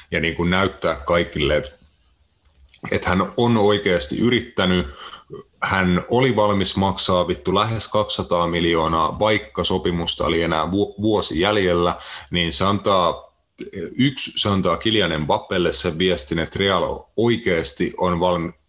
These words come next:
valmis hänet, niinku, ostaan, haluaa sijoittaa häneen ja on, niinku, käytännössä valmis tekemään, vittu, ihan mitä vaan. Että he hänet saa. Nyt hän on ainakin antanut, niinku, sen viestin Kylian Mbappelle. Se antaa varmaan myös, niinku,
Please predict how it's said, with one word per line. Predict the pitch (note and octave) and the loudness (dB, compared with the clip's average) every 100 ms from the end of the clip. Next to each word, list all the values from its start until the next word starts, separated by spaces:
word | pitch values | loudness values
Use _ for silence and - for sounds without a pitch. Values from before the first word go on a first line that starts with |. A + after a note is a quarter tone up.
| - | -4
valmis | G#2 G#2 F#2+ F2 | 0 2 0 -2
hänet, | - E2 D2 | 0 -2 -2
niinku, | D#2+ C#2+ G2+ G#2+ | -6 -4 -2 0
ostaan, | - - E2+ E2+ | 0 0 0 0
haluaa | D2 G2+ F#2+ F2 D#2+ | 0 0 2 0 0
sijoittaa | - G2+ F2 - - E2+ D2 | -2 -2 -2 -4 -2 -2 -2
häneen | E2 F2 E2 | -4 -4 -6
ja | E2 | -6
on, | E2 E2+ | -6 -6
niinku, | E2 - | -8 -10
käytännössä | - F2+ F2 E2+ D#2 - | -4 -2 -2 -6 -8 -4
valmis | F2 E2+ D#2+ | -2 -2 -4
tekemään, | - D#2+ D#2+ C#2+ | -8 -4 -4 -4
vittu, | - - | -8 -8
ihan | G#2+ F#2 E2+ | -6 -4 -4
mitä | E2 F2 D2+ | -6 -6 -6
vaan. | D#2 D#2+ D2+ C#2 - - - | -4 -4 -4 -10 -18 -20 -12
Että | - - | -10 -8
he | D#2 | -4
hänet | E2 D2+ C#2 | -4 -4 -4
saa. | - A2 F#2+ G2 | -2 0 0 -2
Nyt | G#2 - | -6 -2
hän | F2+ | -2
on | F2+ | 0
ainakin | F2 E2 E2+ | -2 -2 -2
antanut, | E2 D#2 E2 E2+ | -2 -4 -4 -6
niinku, | E2+ F#2 | -4 -2
sen | - A2+ F#2 | 0 0 0
viestin | F#2+ F2+ F2 - F2+ F2 - - - - | 0 0 -2 -2 -2 -2 -10 -18 -18 -6
Kylian | G#2 G2+ F#2 D2 D2+ | -2 0 0 -2 -2
Mbappelle. | A2+ A2+ - F2+ F2+ E2+ - - G2 | -2 -2 0 0 2 0 -4 -14 -6
Se | G2 A2 | -2 0
antaa | G2+ F#2+ F#2 F2 | 0 0 0 0
varmaan | F#2+ F#2+ F#2 E2+ E2+ E2 - _ _ - - - | 0 0 2 2 0 -2 -8 _ _ -20 -18 -6
myös, | F#2+ F2 - | -2 0 0
niinku, | F2+ F2 | -2 -2